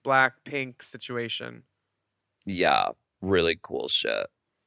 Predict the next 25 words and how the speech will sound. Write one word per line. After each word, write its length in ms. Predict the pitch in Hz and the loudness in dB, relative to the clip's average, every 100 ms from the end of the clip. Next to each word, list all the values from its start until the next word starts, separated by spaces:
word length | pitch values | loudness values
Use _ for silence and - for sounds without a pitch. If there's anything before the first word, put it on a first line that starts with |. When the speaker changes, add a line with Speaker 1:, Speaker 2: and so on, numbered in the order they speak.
| - | -6
Speaker 2:
Trend 280 | - 92 95 | 2 4 4
alert, 560 | 113 135 156 139 135 110 - | 6 10 12 10 8 2 -6
Speaker 1:
Blaine? 100 | 92 | 4
Speaker 2:
long, 380 | 92 85 95 98 _ | 4 4 -2 -8 _
long 440 | 98 95 92 107 113 _ _ | 0 2 2 -2 -6 _ _
arms. 580 | 101 92 78 71 - - _ _ _ _ - | 2 2 0 -6 -12 -14 _ _ _ _ -20
Speaker 1:
<laughs> 460 | - - - 160 - _ - - - | -20 -18 -12 -10 -12 _ -20 -20 -4
Well, 80 | 151 | 2
Dawn's 340 | 147 147 143 | 4 4 2
been 200 | 131 156 | -2 -4
doing 280 | 139 123 120 | -4 -8 -8
long 200 | 120 120 | -8 -8
arms, 380 | 117 113 113 - | -8 -10 -14 -14
honey. 320 | 123 113 120 _ _ _ _ _ _ _ _ _ - | -14 -14 -20 _ _ _ _ _ _ _ _ _ -4
Speaker 2:
She 280 | - 190 | -2 0
did. 320 | 156 147 117 90 | 0 2 2 2
She 140 | 113 | -2
invented 460 | 120 104 92 - 82 | 0 0 -2 -6 -8
it. 160 | 82 _ _ _ _ _ _ | -8 _ _ _ _ _ _
Speaker 1:
She 140 | - - | 0 0
did. 240 | - 180 - - - | 2 0 -2 -6 -6
Plain 240 | 190 190 175 | -2 -2 0
Jane 640 | 165 185 226 175 196 254 - | 2 4 2 0 -4 -10 -2
is 240 | 170 143 | -2 0
Rapunzel, 840 | 156 156 170 208 185 156 151 190 | -2 2 0 0 0 2 2 -2